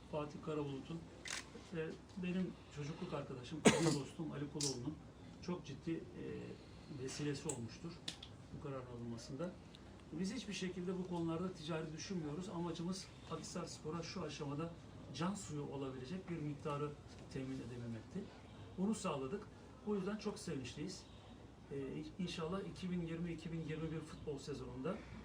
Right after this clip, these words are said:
T F F birinci Ligi'nde tüm müsabakalarda formamız,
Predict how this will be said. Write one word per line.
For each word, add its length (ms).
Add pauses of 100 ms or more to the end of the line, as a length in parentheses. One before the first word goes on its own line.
T 140
F 160
F 160
birinci 320
Ligi'nde 360 (600)
tüm 100
müsabakalarda 880 (560)
formamız, 580